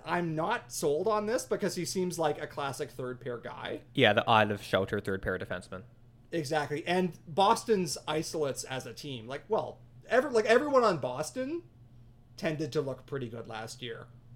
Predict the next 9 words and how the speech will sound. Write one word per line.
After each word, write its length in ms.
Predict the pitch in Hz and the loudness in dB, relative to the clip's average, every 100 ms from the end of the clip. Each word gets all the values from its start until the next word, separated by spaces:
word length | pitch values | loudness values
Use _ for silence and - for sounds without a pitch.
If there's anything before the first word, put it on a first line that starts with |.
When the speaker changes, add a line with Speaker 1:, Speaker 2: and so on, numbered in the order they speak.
| - | -10
Speaker 1:
partly 340 | - 226 277 262 | 2 2 2 2
because 360 | 220 233 180 | 6 8 8
they 100 | 165 | 6
were 260 | 165 185 226 | 4 6 6
really 280 | 156 156 139 | 4 2 4
good 160 | 143 | 2
as 100 | 123 | 0
a 60 | 131 | -6
team. 320 | - 156 107 | -6 -8 -8